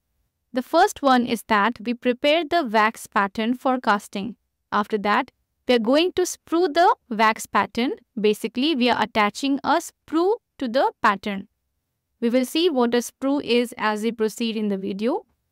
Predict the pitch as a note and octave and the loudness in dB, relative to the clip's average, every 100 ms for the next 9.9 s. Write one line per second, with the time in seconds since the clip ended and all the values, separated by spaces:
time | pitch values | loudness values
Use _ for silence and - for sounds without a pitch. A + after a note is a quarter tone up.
0 | _ _ - G#3 C#4 E4 F4 - - G#4 | _ _ -12 -2 0 2 0 -4 0 2
1 | F4 D4 A#3+ C#4 C#4 - - A#3 G#3+ - | 4 0 0 0 0 -4 0 2 2 0
2 | - A3+ D#4 A#4+ - C4 - A#3+ C4 - | -6 0 2 2 0 -2 -2 -2 -2 0
3 | B3 G#3+ G3+ G3 _ _ _ _ - G#3 | 0 2 -2 -8 _ _ _ _ -4 2
4 | B3+ - - G#3 G#3+ - C#4+ - C#4+ E4 | 2 0 -4 -2 -2 -2 -4 -2 -2 -2
5 | - A#3+ G#3 G#3 A#3+ - A3 G3+ G#3+ C4+ | 2 2 4 0 -2 -2 -2 -2 -2 -2
6 | - - A3+ G3 G#3 - - C4+ A3+ A#3+ | -4 -4 -4 -2 -4 -4 -2 0 0 -4
7 | _ _ _ _ _ _ _ G#3+ G#3 A3 | _ _ _ _ _ _ _ -4 0 0
8 | C4 - G#3 A3 G#3 G3+ - G#3+ B3+ A4 | 0 -4 -2 2 2 0 -4 0 2 0
9 | _ G#3+ G3+ - - G3+ - - | _ -2 -2 -4 -6 -4 -6 -12